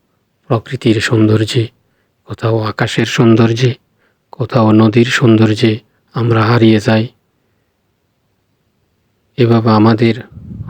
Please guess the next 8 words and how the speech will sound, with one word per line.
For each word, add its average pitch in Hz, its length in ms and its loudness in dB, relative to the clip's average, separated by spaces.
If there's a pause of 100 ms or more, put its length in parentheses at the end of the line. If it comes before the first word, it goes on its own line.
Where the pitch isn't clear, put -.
অজান্তে 120 540 0 (680)
এসে 120 300 -2
আমরা 110 320 -2
যখন 110 380 -4 (760)
আমাদের 113 420 0 (3000)
গন্তব্যস্থলে 120 800 0 (640)
পৌঁছে 117 320 -4
যাই, 107 220 -4